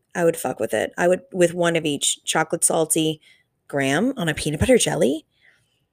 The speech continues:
I want more fruit flavors. Your lemon souks. It is not good.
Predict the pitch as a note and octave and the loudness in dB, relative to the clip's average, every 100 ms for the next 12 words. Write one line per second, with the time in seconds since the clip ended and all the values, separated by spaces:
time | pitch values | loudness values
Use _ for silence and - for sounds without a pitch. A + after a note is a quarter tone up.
0 | _ _ _ _ - G#3 C4 C#4+ C#4 D4 | _ _ _ _ -6 0 0 2 2 4
1 | C#4+ C4 - - B3+ - - G#3+ F#3+ E3 | 2 -2 -10 0 0 0 2 2 4 2
2 | G#3+ A3 G#3 G#3 A#3+ C4 C4 - - - | 2 4 4 4 4 2 2 4 6 8
3 | - B3 C#4 D4+ - - - - G3 F#3+ | 8 10 10 8 6 -2 0 -2 -2 -4
4 | F3+ F#3+ F#3+ D#3 E3 G3 G3+ F#3+ D3 | -2 -2 -2 -4 0 4 6 6 4